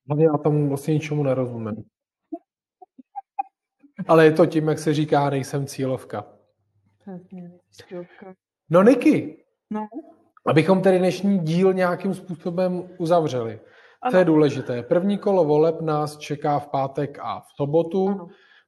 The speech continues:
Speaker 1: V pátek nevím přesně, jak jsou ty místnosti otevřeny, ale mys-, a myslím v sobotu, ale v, ale v sobotu jsou do dvou.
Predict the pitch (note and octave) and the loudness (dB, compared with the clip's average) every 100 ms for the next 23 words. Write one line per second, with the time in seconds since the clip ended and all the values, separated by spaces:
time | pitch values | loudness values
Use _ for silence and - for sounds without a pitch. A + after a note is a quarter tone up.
0 | _ D3+ D3 D#3+ D#3 D#3+ D#3 D3+ D#3 D3+ | _ 0 2 2 2 2 0 -4 -4 -4
1 | D#3+ D3+ D#3+ D#3 - D#3 D#3 D#3+ D#3 D#3 | -4 -4 -4 -4 -4 -6 0 -2 2 0
2 | C#3+ D#3 D#3 D3+ D3 C#3+ - _ C#3+ D3 | 2 0 0 -2 -4 -6 -10 _ -10 -6
3 | C#3 - D3+ - D3 D3+ D3+ D3 C#3+ D3 | -6 -8 -12 -6 -2 -2 -2 -6 -4 -6
4 | D3 - D3 D3 - D#3 C#3+ C#3 B2 A2+ | -6 -6 -8 -8 -6 -6 -4 -4 -6 -8
5 | G#2 F2 | -14 -16